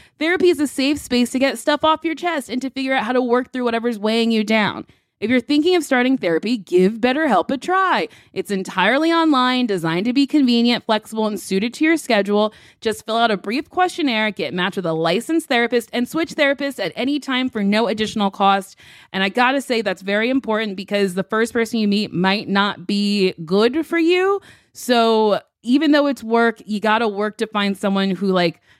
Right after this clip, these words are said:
is helpful and is good for you. So don't stick with someone just 'cause you feel like you have to. Get it off your chest with BetterHelp. Visit betterhelp dot com slash date me today to get ten percent off your first month.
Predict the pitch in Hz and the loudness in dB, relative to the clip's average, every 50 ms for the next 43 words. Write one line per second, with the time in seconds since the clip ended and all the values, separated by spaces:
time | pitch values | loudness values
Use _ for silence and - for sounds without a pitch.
0 | _ _ _ _ _ - 214 220 214 202 196 208 214 214 - - - 202 190 190 | _ _ _ _ _ 0 2 2 2 0 0 0 0 0 -2 -2 0 2 4 4
1 | 190 - 180 185 180 180 165 156 - 185 190 180 180 - - 190 175 170 165 160 | 2 2 0 -2 -2 -2 -4 -2 -2 -2 -2 -2 -2 -4 -2 -2 0 0 2 0
2 | 156 147 143 151 151 - - _ _ _ - 139 135 - 214 233 247 214 - 233 | 0 0 0 -2 -4 -8 -16 _ _ _ -2 -2 2 2 2 0 0 0 -4 -4
3 | 226 233 214 208 - 214 202 190 175 185 - - - 190 185 180 185 165 - 202 | -2 -2 -4 -2 0 0 0 0 -2 -6 -10 -2 0 0 0 0 -4 -8 -4 -2
4 | 196 190 190 175 - 180 175 170 190 156 156 - - - - - 90 95 190 - | 0 2 2 0 0 -2 -2 0 0 -2 -2 -2 -6 -12 -10 -10 -10 -10 -12 -14
5 | _ _ _ _ _ _ 226 220 349 359 370 370 349 359 349 330 330 349 349 277 | _ _ _ _ _ _ 0 0 2 2 4 2 2 2 0 -2 -4 -4 -4 -2
6 | 320 359 339 302 - - 240 233 220 294 302 302 302 294 285 269 269 214 - - | -2 -2 -2 -2 -2 -4 -6 -6 -2 -2 -2 0 0 0 0 0 0 -2 -2 -4
7 | 190 240 226 233 208 214 285 302 339 330 294 294 285 - - 277 262 - - 285 | -6 -6 -4 -4 -4 -4 -2 -2 0 0 0 0 -2 0 0 0 0 0 -2 -2
8 | 302 294 294 294 - 294 285 294 302 285 - - - 370 381 330 277 294 247 202 | -2 -2 -2 -2 -2 0 0 0 0 0 -4 -4 -4 -2 -2 -2 -4 -6 -6 -4
9 | - 220 226 269 285 277 208 180 147 - - - 240 285 294 294 277 - 277 262 | -4 -2 0 0 0 0 -2 -4 -6 -8 -6 -4 -4 -4 -2 -4 -4 -4 -2 0
10 | 269 269 - - 196 165 - - 269 277 262 - - 226 - 143 - | 0 -2 -2 -4 -6 -4 -2 0 0 0 0 -2 -4 -4 -4 -4 -4